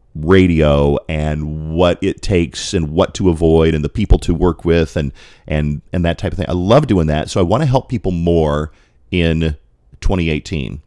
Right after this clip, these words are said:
I used to coach morning shows for iHeartRadio, and it was such a time suck. It took just as much time to coach these other shows as it did to work on my show, and then I didn't have any time. So I kinda stopped doing it,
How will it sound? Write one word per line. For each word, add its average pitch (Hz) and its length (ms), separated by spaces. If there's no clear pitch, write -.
I 85 60
used 104 240
to 127 40
coach 104 280
morning 90 240
shows 82 320
for - 120
iHeartRadio, 78 920
and 92 100
it 82 60
was 95 120
such - 220
a 95 60
time 110 440
suck. 69 420
It 123 160
took 123 160
just 127 240
as 110 120
much 110 160
time 110 200
to 101 60
coach 104 300
these 90 180
other 80 160
shows 101 420
as 98 160
it 90 80
did 92 140
to 87 80
work 87 220
on 82 140
my 101 200
show, 69 260
and 78 80
then 82 80
I 85 60
didn't 85 160
have 78 100
any 76 100
time. 92 280
So 95 120
I 87 60
kinda 147 320
stopped 90 360
doing 95 260
it, 101 120